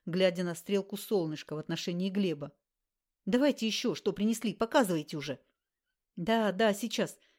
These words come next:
тебе понравится. Он лезет в пакет и достаёт. Такой же точно поднос,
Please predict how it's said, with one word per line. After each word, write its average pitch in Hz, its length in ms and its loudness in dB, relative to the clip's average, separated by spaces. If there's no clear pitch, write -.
тебе 208 180 -2
понравится. 214 640 0
Он 175 180 -2
лезет 160 340 -4
в - 80 -20
пакет 233 420 -4
и 185 80 -6
достаёт. 185 600 -4
Такой 240 580 6
же 165 140 -2
точно 170 420 -2
поднос, 233 640 0